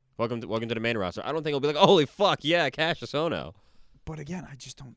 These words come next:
Speaker 2: there's no one else. Keith Lee's too soon. Lars Sullivan is a heel.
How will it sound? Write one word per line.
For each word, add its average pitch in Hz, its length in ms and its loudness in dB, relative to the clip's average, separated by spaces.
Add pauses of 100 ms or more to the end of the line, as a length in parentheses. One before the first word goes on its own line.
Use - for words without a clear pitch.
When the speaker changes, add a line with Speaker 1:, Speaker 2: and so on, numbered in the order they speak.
Speaker 2:
there's 127 220 -18
no 143 100 -10
one 127 160 -12
else. 135 320 -14 (340)
Keith 156 220 -10
Lee's 151 240 -8
too 127 160 -12
soon. 117 420 -14
Lars 135 280 -6
Sullivan 131 680 -8
is 120 180 -14
a 113 60 -12
heel. 110 360 -12